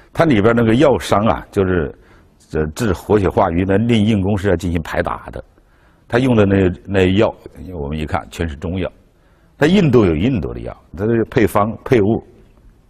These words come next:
都是用的中药，而且里边有很多的技术。祭祀来看呢，它这个不是一个外来品，源于中国秦汉时期的芳心道。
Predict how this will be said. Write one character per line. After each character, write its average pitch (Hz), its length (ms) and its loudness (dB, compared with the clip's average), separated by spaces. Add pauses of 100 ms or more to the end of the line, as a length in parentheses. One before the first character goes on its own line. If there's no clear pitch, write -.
(180)
都 101 140 2
是 95 120 0
用 95 180 -2
的 67 100 -8
中 104 400 -4
药， 120 100 -2 (920)
而 - 120 0
且 120 120 2
里 87 120 0
边 95 140 2
有 101 80 0
很 78 160 -4 (140)
多 95 160 0
的 76 200 -4 (140)
技 104 160 -6
术。 76 220 -10 (960)
祭 104 160 -2
祀 80 160 -4
来 65 140 -4
看 69 200 -4
呢， 58 80 -12 (800)
它 76 80 -8
这 78 140 -2
个 71 80 -4
不 87 180 -2
是 80 140 -4
一 - 20 -6
个 67 100 -8
外 82 160 -2
来 55 140 -12
品， - 160 -20 (280)
源 73 200 -4
于 90 140 -2
中 95 300 -4
国 76 220 -4 (540)
秦 87 260 -4
汉 95 160 0
时 76 160 -6
期 71 140 -6
的 67 160 -6
芳 71 160 -8
心 69 180 -8
道。 67 120 -8